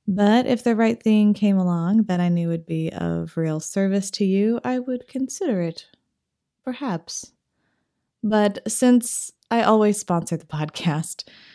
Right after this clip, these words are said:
technically, allow me to tell you something that I'm doing that could really serve you, and it fits right along with today's episode.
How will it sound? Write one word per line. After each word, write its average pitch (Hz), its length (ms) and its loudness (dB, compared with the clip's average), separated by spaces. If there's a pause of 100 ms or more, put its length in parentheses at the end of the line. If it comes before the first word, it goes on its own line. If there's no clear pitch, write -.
(360)
technically, 151 580 -4 (480)
allow 220 380 6
me 196 240 4
to 196 160 -4
tell 170 180 2
you 165 100 2
something 156 440 -2
that 151 160 -6
I'm 160 180 0
doing 233 300 6
that 196 260 2
could 240 240 0
really 196 240 2
serve 180 380 0
you, 165 340 0 (180)
and 208 480 4
it 208 160 -4
fits 202 300 -4
right 196 480 -2
along 175 640 -2
with 175 240 -4
today's 165 560 -2
episode. - 500 -8